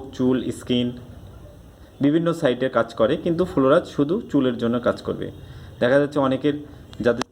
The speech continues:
চুল দেখা যাচ্ছে উঠছে অথবা চুল গজাচ্ছে না, দেখা যাচ্ছে অনেকে মেয়ে মানুষের চুল উঠে যাচ্ছে। তো এটি হচ্ছে যাদের চুল উঠছে তারা এটি খেতে পারবেন।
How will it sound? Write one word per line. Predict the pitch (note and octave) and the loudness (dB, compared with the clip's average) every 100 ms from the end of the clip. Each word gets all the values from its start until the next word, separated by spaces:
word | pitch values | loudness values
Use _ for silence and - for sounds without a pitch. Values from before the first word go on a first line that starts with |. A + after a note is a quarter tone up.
| - | -10
চুল | C3+ C3 | -10 -10
দেখা | B2 B2 A#2+ | -6 -4 -4
যাচ্ছে | B2 B2 | -8 -6
উঠছে | A#2+ A#2 - B2 B2+ - | -6 -8 -4 -2 0 -2
অথবা | A2+ A#2 B2 | -4 0 0
চুল | - B2 | 0 -2
গজাচ্ছে | A2+ A2+ A2+ A2+ A#2 | 2 4 2 0 -2
না, | G#2+ A2 G#2+ - - - - | 0 0 -2 -14 -18 -20 -4
দেখা | A#2+ A#2+ | 0 2
যাচ্ছে | B2 A#2+ C3 | 2 2 4
অনেকে | A#2 A#2 A2+ | 4 4 0
মেয়ে | A2+ A#2 A#2+ | 0 2 2
মানুষের | A2+ A2 A#2+ A2+ | 2 0 -2 -4
চুল | A#2+ A2 | 0 0
উঠে | G#2 A2+ | 2 0
যাচ্ছে। | A2 - G#2+ G#2 G#2 - - - | -2 -2 -4 -4 -6 -18 -20 -2
তো | - A3+ B3 - - | 2 2 0 -10 -4
এটি | C#3 C3 | -2 2
হচ্ছে | D#3+ D#3+ F#3 F3+ - B2 | 2 2 0 0 -4 0
যাদের | A2+ A2+ D3 - | 2 2 -2 0
চুল | C#3+ C3 | 2 2
উঠছে | B2+ - F#3 | 2 0 -2
তারা | G3+ C3 A#2 | 2 2 4
এটি | A2+ C3+ | 2 -4
খেতে | A#2+ G#2+ | -6 -4
পারবেন। | F2+ F#2 F#2+ | -4 -4 -6